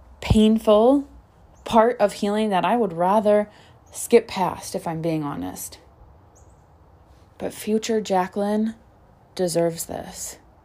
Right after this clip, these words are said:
My future children deserve this. My husband deserves this. My private practice and my coaching clients deserve this. So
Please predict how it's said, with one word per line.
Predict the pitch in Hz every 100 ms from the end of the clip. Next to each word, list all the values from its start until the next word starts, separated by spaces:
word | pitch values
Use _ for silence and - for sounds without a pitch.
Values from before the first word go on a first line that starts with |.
| - - _ - - _ _ _ 180
My |
future | 180 - 202 - 185
children | 185 - 220 208 156 - -
deserve | 165 160 151 -
this. | - - - - - _ _ - - _ _ _
My | 175
husband | 170 - 196 196 202 156 147 - - -
deserves | - 160 151 139 165
this. | - - 185 - - - _ _ _ _ _ _ _ _ _ _ _ _ _ _ -
My | 160 156
private | - 175 180 -
practice | 196 180 180 196 196
and | 165
my | 147
coaching | 139 185 185 180
clients | 175 165 143 - - - -
deserve | 151 156 160 160
this. | 165 - - - - - _ _ _ _ _ _ _ _ _ _ _ - _ _ - _ - -
So | - 185 185 180